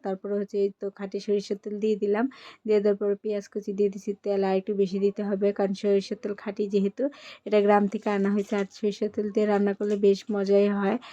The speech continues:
তো চেষ্টা করবেন সরিষার তেল দিয়ে রান্না করার জন্য। তারপর দিয়ে দিলে হচ্ছে একটু হলুদ গুঁড়ো, মরিচের গুঁড়ো, আর হচ্ছে একটু হালকা ধনিয়ার গুঁড়ো, আর স্বাদ মতো লবণ। আর কোনো কিছুই দেওয়া হবে না,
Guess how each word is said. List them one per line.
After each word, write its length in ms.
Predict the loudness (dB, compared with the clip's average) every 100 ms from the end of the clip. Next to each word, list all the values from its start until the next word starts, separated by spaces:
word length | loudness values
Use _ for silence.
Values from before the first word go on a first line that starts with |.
| -20 -18
তো 100 | -2 0
চেষ্টা 280 | 2 0 0
করবেন 240 | 0 0 0
সরিষার 320 | 0 -2 -4
তেল 140 | -4 0
দিয়ে 140 | 2
রান্না 200 | 4 2
করার 160 | 2 2
জন্য। 160 | 2 0
তারপর 240 | -2 -2 2
দিয়ে 160 | 2
দিলে 160 | 4 2
হচ্ছে 200 | -2 -2
একটু 220 | -6 _ -2
হলুদ 300 | 2 4 2 0
গুঁড়ো, 180 | 0 2
মরিচের 380 | 2 0 -2 -2
গুঁড়ো, 240 | 0 2 2
আর 140 | 0
হচ্ছে 360 | -2 -4 -6 -4 -2 -4 -14 -20 -8
একটু 280 | -8 -6 -4
হালকা 380 | 0 2 2 2 2
ধনিয়ার 360 | 2 4 2
গুঁড়ো, 200 | 2 2 4
আর 140 | 2
স্বাদ 220 | 0 0 2
মতো 200 | 2 2
লবণ। 260 | 2 4 4
আর 120 | 2 0
কোনো 180 | -2 -6
কিছুই 280 | -4 -2 -2
দেওয়া 240 | 0 -2
হবে 240 | -2 0
না, 120 | 2